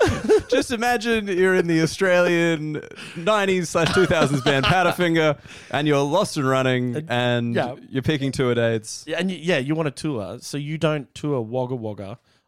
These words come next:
Speaker 2: over Albury because, uh, Wagga Wagga's bigger. You would go to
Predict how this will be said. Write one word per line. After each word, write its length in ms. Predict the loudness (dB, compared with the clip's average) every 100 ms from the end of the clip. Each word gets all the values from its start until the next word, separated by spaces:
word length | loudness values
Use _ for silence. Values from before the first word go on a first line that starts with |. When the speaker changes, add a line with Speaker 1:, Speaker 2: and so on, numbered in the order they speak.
| _
Speaker 2:
over 300 | 0 0 -4 0
Albury 580 | 0 2 0 -2 -6 -8
because, 760 | -6 -4 -4 -4 -8 -12 -14 -18 _
uh, 440 | -4 -2 -2 -6 -10
Wagga 200 | -10 -8
Wagga's 240 | -10 -12 -4
bigger. 380 | -4 -2 -6 -14 -20 -20 _ -2
You 180 | 0
would 160 | 0 -2
go 200 | -4 -4
to 280 | -4 -6